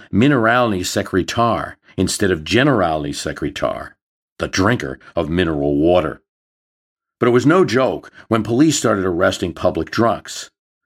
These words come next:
No joke when those who showed up to work drunk were written up, fined, or fired. What of the post-paycheck day celebrations, so common in Soviet factories?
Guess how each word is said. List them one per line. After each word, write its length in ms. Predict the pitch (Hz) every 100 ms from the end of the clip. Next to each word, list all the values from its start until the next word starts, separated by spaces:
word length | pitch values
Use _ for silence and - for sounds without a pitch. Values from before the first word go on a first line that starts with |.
| _ -
No 160 | 82 90
joke 480 | 87 127 110 92 -
when 140 | - 98
those 180 | 131
who 80 | 143
showed 260 | 123 147 131
up 100 | 123
to 100 | 110
work 280 | 107 123 120
drunk 480 | 104 117 139 - - _ _ _ -
were 200 | 92 87
written 360 | 92 127 107
up, 260 | 101 104 - - _
fined, 560 | - 107 98 104 107
or 80 | 90
fired. 680 | - - 107 123 95 69 - _ _ _ _ _ _ _ -
What 140 | 220
of 100 | 120
the 80 | 90
post-paycheck 960 | - 110 120 - - 123 127 - 131 -
day 160 | 135
celebrations, 960 | 139 - 135 139 135 170 196 - - - _ _ _ _ -
so 120 | 131
common 500 | - 135 156 101 78 -
in 140 | 104
Soviet 400 | 92 104 95 90
factories? 720 | - 95 82 - 71 - -